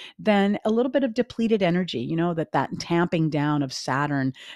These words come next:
uh, can affect you. So I did pull up some birthdays. If your birthday is February sixteen, seventeen, or eighteen,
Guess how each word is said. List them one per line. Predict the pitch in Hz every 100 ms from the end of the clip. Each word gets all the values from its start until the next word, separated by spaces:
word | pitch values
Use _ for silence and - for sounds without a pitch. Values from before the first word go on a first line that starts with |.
| -
uh, | 147 139
can | - 151
affect | 135 - 131 - 143
you. | 170
So | -
I | 175
did | 226 254
pull | - 269
up | -
some | - 220
birthdays. | 165 151 - 147 175 - - -
If | 247 -
your | 294
birthday | 196 196 226 160 151
is | 147 -
February | 175 180 175 151 151 151 - -
sixteen, | - 247 - 202 180
seventeen, | 185 160 156 160
or | 143 -
eighteen, | 165 - - 165 143